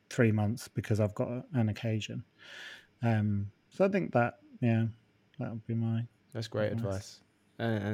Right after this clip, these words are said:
Speaker 2: and I completely agree with your, your sentiment there. So another thing as well, Joe, about your Instagram account is the food that you post. It, it looks amazing. And, and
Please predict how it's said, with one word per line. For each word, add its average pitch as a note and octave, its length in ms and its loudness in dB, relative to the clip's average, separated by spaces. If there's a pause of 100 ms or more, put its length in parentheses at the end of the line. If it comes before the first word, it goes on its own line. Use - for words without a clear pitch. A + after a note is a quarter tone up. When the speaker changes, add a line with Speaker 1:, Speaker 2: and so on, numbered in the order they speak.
(120)
Speaker 2:
and G#2 100 -6
I - 20 -8
completely G#2+ 440 -4
agree G2+ 260 -2
with G2 140 -6
your, G2 220 -4
your G2 120 -6
sentiment G2 520 -6
there. F#2+ 280 -6
So G2+ 320 -8 (800)
another D3 380 4
thing D3 200 0
as A#2+ 160 2
well, A#2 300 6 (180)
Joe, A2 200 2
about A2 220 2
your A2 180 4
Instagram G2+ 460 -2
account G2+ 380 -6 (320)
is G2+ 440 -2 (360)
the A#2 100 -4
food A#2 460 0
that - 100 -6
you G#2+ 380 0 (500)
post. - 540 -4 (120)
It, A#2+ 60 -2
it A2+ 360 -2
looks B2 300 -2
amazing. A2+ 440 2
And, A2+ 180 2
and A#2 260 0